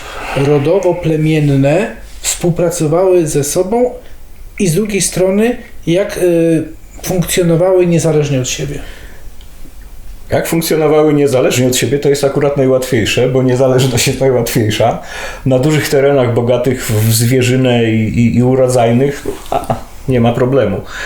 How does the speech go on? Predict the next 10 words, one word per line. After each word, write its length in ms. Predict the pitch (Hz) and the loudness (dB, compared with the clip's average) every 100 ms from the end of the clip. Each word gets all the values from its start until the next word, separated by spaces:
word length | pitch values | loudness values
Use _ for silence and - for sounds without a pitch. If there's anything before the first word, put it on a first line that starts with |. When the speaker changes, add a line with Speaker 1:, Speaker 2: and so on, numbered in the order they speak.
| - - - - - | -10 -8 -10 -12 -2
Speaker 2:
Natomiast 520 | 110 107 135 160 156 | 0 2 2 0 0
co 100 | 147 | 0
do 120 | 143 135 | 2 2
zwoływania, 720 | 135 135 135 131 120 107 101 | 4 4 4 2 2 2 2
no, 180 | 107 | 0
z-, 800 | 98 - - - - - - - 87 | 0 0 -2 -2 -2 -2 -2 -2 0
znane 400 | 123 160 147 127 | 2 2 2 2
jest 420 | 127 113 - - | 2 2 -2 -2
z 440 | - - - - - | -2 -2 -2 -4 -4
krzyżaków 1040 | - 104 113 117 - 143 135 - - | -2 0 0 0 2 0 0 -6 -10